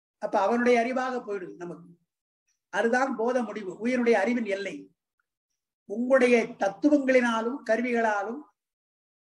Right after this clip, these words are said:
உயிருக்கே இருக்கின்ற அந்த சுட்டறிவினாலும் காணாமல் அதை இரண்டையும் கடந்துறீங்க. கருவிகளையும் கடந்தாச்சு, சுட்டறிவும் கடந்தால் வியாபக அறிவா இருக்கின்ற பெருமான் அறிவு வருகின்றது,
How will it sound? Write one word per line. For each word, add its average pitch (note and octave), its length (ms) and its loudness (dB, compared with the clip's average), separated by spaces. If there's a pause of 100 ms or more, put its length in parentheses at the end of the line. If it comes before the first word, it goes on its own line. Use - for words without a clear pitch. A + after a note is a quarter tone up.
(480)
உயிருக்கே C#4+ 540 0
இருக்கின்ற B3+ 380 0 (480)
அந்த G#3+ 160 -12
சுட்டறிவினாலும் A#3+ 920 4
காணாமல் G#3 580 -4 (320)
அதை G#3+ 180 -6
இரண்டையும் B3+ 400 -2
கடந்துறீங்க. G#3+ 400 -4
கருவிகளையும் B3 600 -2
கடந்தாச்சு, G#3 540 -2 (1040)
சுட்டறிவும் C#4+ 580 6
கடந்தால் A#3+ 460 2
வியாபக A#3+ 400 -2
அறிவா A3+ 240 -2
இருக்கின்ற G#3 360 -8
பெருமான் A#3 400 -4
அறிவு G3+ 200 -8
வருகின்றது, F#3 400 -12